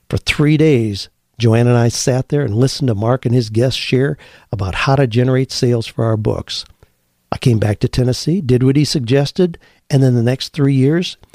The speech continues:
took in over two million dollars selling my little three-ring binder version of forty-eight Days to the Work You Love. That was before I even talked to a traditional publisher. Now, remember that little audio recording I mentioned,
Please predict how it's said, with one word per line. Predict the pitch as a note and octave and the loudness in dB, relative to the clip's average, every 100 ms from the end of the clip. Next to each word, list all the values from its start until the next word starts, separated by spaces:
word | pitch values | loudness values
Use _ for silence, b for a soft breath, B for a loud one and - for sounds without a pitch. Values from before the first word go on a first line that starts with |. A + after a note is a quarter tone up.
| b b - | b b -2
took | D3+ - | -2 2
in | C#3 | 2
over | C3 A2 | 2 0
two | G2 - D#3 | -4 -2 0
million | D3 D3 D#3 D3+ | 2 2 0 0
dollars | A2+ A2 G#2 A#2 - b | 0 -2 -4 -6 -10 b
selling | - - C3+ D3 C3+ | -12 -4 0 0 0
my | C3 | 0
little | B2+ A#2 | 0 -2
three-ring | - - A#2+ F3 F#3+ G3+ | -2 -2 0 2 2 2
binder | E3+ F#3 A#3+ F3 A#2+ | 2 2 4 4 2
version | A#2+ A2+ A2+ C3+ C3 b b | 2 0 0 -2 -4 b b
of | C3+ | -6
forty-eight | - F3 F3 F3+ D#3+ | 0 2 4 2 2
Days | E3+ E3+ | 2 0
to | - | 0
the | D3+ | 0
Work | E3 D#3+ | 2 2
You | G3+ | 2
Love. | G#3 A3+ A#2+ E2 _ _ _ _ | 2 0 -4 -8 _ _ _ _
That | A2+ | -4
was | D3+ | 0
before | D#3 C#3+ E3 C#3 | 0 0 0 2
I | D#3 | 4
even | D3+ C#3+ | 2 0
talked | - F3 F#3 - | -4 -8 -8 -8
to | G2 - _ B B - | -8 -10 _ B B -6
a | |
traditional | - C3 A2+ - G#2+ | -2 -2 -2 -2 -4
publisher. | - A#2 - - - F2+ - _ _ _ _ _ _ _ _ _ _ _ _ _ _ _ | -2 -4 -4 -12 -14 -18 -20 _ _ _ _ _ _ _ _ _ _ _ _ _ _ _
Now, | A#2 | 0
remember | A#2 E3 C4 | 2 2 2
that | C4 C4 | 0 0
little | G3+ - | -2 -2
audio | C3 D#3+ E3 | -4 0 0
recording | E3 - D3+ C#3+ D3 | 0 0 0 2 2
I | C3+ | 2
mentioned, | C3 C3+ - C#3+ | 0 -2 -4 -6